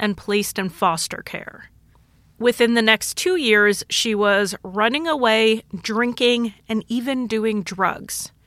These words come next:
We are talking ten to twelve years old.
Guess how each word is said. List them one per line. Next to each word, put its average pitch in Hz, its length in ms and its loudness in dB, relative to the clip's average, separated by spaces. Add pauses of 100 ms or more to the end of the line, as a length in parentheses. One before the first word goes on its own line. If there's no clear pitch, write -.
(580)
We 208 120 2
are 220 100 4
talking 202 720 0 (280)
ten 240 540 -2 (280)
to 226 200 -8
twelve 202 460 -2
years 196 320 -2
old. - 400 -6